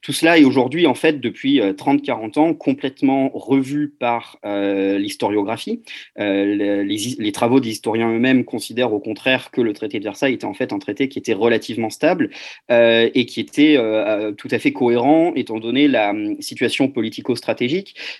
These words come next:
Et, euh, mon collègue Alexander Lanochka, qui est, euh, qui est canadien, a d'ailleurs fait un papier aussi sur, euh, le Rubicon,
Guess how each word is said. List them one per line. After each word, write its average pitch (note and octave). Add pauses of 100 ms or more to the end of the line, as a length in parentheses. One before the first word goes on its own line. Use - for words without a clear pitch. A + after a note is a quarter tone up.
Et, A#2+
euh, A#2 (100)
mon A#2+
collègue C3+
Alexander A#2
Lanochka, A#2+
qui B2+
est, A2
euh, G2
qui -
est -
canadien, A#2
a C#3+
d'ailleurs A#2
fait -
un B2
papier C#3 (300)
aussi D3+
sur, C3+
euh, A2+
le A#2
Rubicon, A#2+